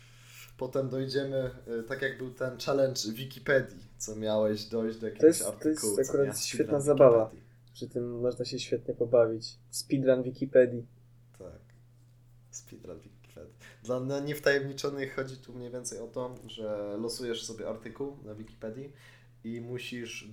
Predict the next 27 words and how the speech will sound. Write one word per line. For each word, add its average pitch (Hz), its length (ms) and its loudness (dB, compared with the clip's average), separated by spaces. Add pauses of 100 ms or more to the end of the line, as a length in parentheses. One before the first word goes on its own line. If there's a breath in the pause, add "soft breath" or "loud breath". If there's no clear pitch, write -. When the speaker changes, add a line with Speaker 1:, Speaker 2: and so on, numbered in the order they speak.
Speaker 1:
dojść, 143 760 -2
e, 110 180 -4 (120)
tylko 147 300 -2
za 120 120 -6
pomocą 123 680 -12
linków 127 600 -10
hiperłączy 123 720 -8 (240)
do 123 600 -2 (640)
jakiegoś 139 480 0
wyznaczonego 131 600 -4
artykułu. 120 480 -4
Czyli 110 180 -8
załóżmy, 117 420 -4
nie 113 140 -4
wiem, 101 180 -10
dostajesz, 113 800 -4 (300 loud breath)
e, 110 160 -8
miasto 139 340 -4
Dubaj 135 480 0
i 120 40 -6
z 113 80 -12
Dubaju 135 360 0
musisz 120 440 -10
dojść 127 300 -4
do 120 120 -4
artykułu 120 420 -8
jabłko. 113 400 -4